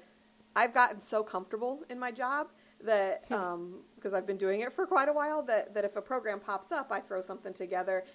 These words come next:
Speaker 1: that I've done before, or I make slight adjustments to things I've
Speaker 2: Yeah.
Speaker 1: done before,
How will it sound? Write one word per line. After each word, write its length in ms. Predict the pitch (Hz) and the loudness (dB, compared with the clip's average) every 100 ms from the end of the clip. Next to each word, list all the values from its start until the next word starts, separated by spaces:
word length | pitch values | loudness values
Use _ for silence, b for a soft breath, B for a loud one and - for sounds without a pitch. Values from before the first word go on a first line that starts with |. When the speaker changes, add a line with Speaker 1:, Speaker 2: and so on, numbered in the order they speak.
| B | B
Speaker 1:
that 140 | 208 196 | 0 2
I've 140 | 175 | 2
done 160 | 202 190 | 2 0
before, 340 | 190 311 302 | -2 0 2
or 120 | 277 202 | 2 0
I 40 | |
make 180 | 196 185 | -2 -8
slight 240 | - 196 190 | -4 -2 -2
adjustments 400 | 208 208 240 226 | -4 -6 -8 -10
to 80 | 214 | -8
things 240 | 208 208 | -8 -4
I've 60 | 214 | 0
Speaker 2:
Yeah. 120 | 202 | 0
Speaker 1:
done 120 | 190 | -2
before, 320 | 190 294 277 | -2 -2 -4